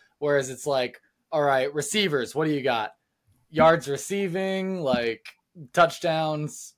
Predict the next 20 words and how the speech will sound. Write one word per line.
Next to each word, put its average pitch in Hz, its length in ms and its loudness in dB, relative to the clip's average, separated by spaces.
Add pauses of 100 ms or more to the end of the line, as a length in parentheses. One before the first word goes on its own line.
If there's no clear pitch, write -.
(640)
r-, 208 200 0
running 170 340 4
backs, 123 400 -2
you 127 80 -8
got 127 220 0
ru-, 143 180 2 (100)
yards 143 380 0
rushing, 151 680 -2 (120)
touchdowns. 143 840 -4
Like, 120 300 -6 (280)
there's 165 200 -4
just 202 300 0
so 208 180 8
many 202 220 0
more 160 220 -2
stats 147 600 -4
to 131 100 -8
follow 139 460 0
and 123 120 -8
track, 147 520 -4